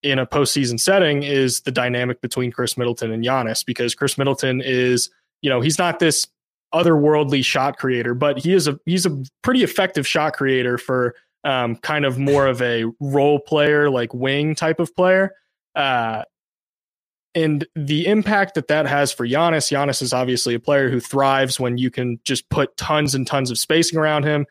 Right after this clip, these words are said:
He thrives when he has another guy next to him who demands a lot of defensive attention. And Chris Middleton is a player who demands a lot of defensive attention.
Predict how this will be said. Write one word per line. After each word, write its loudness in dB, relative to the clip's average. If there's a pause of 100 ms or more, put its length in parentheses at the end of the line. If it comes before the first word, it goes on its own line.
(240)
He 0
thrives 0
when 0
he 0
has 2
another 0
guy 0
next -2
to 2
him 2 (380)
who 2
demands 0
a -4
lot 0
of -4
defensive -6
attention. 0
And -4
Chris 0
Middleton 0
is 0
a 0
player 2
who 0
demands -2
a -2
lot 0
of -6
defensive -6
attention. -2